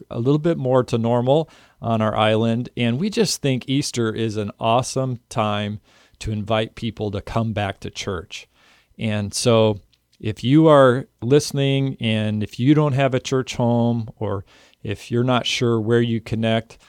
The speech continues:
we'd really invite you to maybe come check out Harvest on, on Easter Sunday morning. Uh, we have, uh, a number of things that we're gonna do that'll be special that Sunday, but we have a spot for you.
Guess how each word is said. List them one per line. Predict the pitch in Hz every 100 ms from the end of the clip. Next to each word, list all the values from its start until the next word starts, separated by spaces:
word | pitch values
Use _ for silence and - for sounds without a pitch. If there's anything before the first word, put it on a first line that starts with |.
| _ _
we'd | 143 202
really | 196 190
invite | 160 123 135 139
you | 123 107
to | 107
maybe | 139 160
come | 147 143 - -
check | - 127 135
out | 123
Harvest | 123 120 120 120
on, | 104 104 101 - _ _
on | 101 101 -
Easter | 127 - 127
Sunday | 120 127 117 113
morning. | 107 107 107 110 110 - _ _ _ _ -
Uh, | 117
we | 156
have, | 214 165 -
uh, | 123 131 120 107 -
a | 117
number | 135 143
of | 139
things | 131 127
that | 123
we're | 113 113
gonna | 113
do | 104 113 110
that'll | 107
be | 104 101
special | - 113 - 113
that | 107 -
Sunday, | 110 101 104
but | 101 101 - _ _
we | 123 120
have | 113
a |
spot | - - 117 113
for | -
you. | 104 101 87